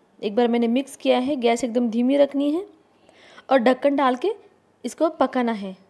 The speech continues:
तो ये स्टीम में, भाप में ये टमाटर गल जाएगा अपना। तो बीच बीच में चेक करना है। तेल अच्छे से छूट गया है मगर टमाटर अभी तक सॉफ्ट नहीं हुए।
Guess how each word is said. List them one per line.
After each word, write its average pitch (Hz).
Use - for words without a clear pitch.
तो 285
ये 311
स्टीम 294
में, 285
भाप 240
में 269
ये 285
टमाटर 247
गल 247
जाएगा 233
अपना। 247
तो 269
बीच 262
बीच 262
में 277
चेक 262
करना 277
है। 415
तेल 269
अच्छे 269
से 294
छूट 269
गया 269
है 254
मगर 262
टमाटर 233
अभी 247
तक 269
सॉफ्ट 208
नहीं 247
हुए। 254